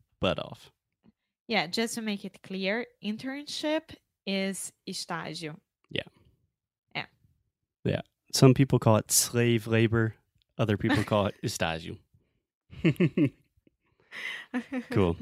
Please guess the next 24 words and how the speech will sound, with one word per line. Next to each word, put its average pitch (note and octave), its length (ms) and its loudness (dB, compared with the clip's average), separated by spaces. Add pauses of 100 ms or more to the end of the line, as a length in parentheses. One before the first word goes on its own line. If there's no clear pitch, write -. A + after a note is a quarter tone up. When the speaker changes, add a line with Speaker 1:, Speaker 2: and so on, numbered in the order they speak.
(140)
Speaker 1:
Alexia. F#2+ 400 0 (400)
So F#2 300 2 (240)
I A#2+ 60 0
think B2 200 2
every G#2+ 220 2
time F#2+ 200 0
I F#2 80 0
say G2 160 -4
slave G2 680 0 (200)
in A#2 120 -2
the G2+ 60 -6
podcast, G2+ 580 -4 (540)
that G2+ 120 -2
is F2+ 140 -4
a F#2 40 -6
good F2 400 -2 (220)
time E2 280 -8
for - 100 -8
us E2 120 -8
to - 160 -8
end. - 280 -6 (380)
Speaker 2:
Yeah. G3+ 140 -2 (460)
Okay. G#3+ 300 -6 (100)
So G3 840 0